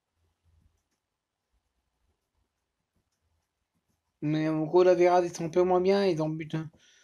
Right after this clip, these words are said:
dix-neuf. Euh, Paris, troisième, avec, euh, trente-cinq points. Rennes, quatrième, avec trente et un points.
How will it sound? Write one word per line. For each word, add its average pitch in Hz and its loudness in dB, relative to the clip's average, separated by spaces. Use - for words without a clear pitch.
dix-neuf. 170 -2
Euh, 196 6
Paris, 302 6
troisième, 240 4
avec, 185 4
euh, 196 8
trente-cinq 294 2
points. 277 0
Rennes, 262 4
quatrième, 254 4
avec 185 2
trente 302 2
et 359 4
un 294 6
points. 202 2